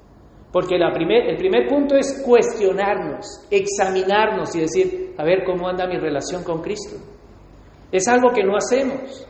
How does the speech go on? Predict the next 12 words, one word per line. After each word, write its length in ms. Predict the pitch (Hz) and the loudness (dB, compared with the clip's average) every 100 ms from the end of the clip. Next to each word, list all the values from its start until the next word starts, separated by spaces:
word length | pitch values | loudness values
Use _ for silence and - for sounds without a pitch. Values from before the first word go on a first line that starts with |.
| - - - - - - - - - - - - - - - | -20 -20 -20 -20 -20 -20 -20 -20 -20 -20 -20 -20 -20 -20 0
¿Cómo 240 | 202 240 | 2 4
anda 220 | 233 220 | 2 2
mi 100 | 180 | 0
relación 440 | 165 160 143 170 165 | -2 -2 -4 -6 -6
con 160 | 156 156 | -6 -6
Cristo? 340 | 143 - - - - - - - - - - - | -10 -10 -18 -20 -20 -20 -20 -20 -20 -20 -4 6
Pero 280 | 254 277 294 - - - - - - | 10 10 8 6 0 -8 -12 -14 0
ya 200 | 214 247 | 0 2
cuando 260 | 339 277 | 4 4
tú 140 | - - | 2 2
te 100 | 320 | 2
examinas, 920 | - 269 269 294 262 277 - - | 2 2 2 4 4 2 0 -6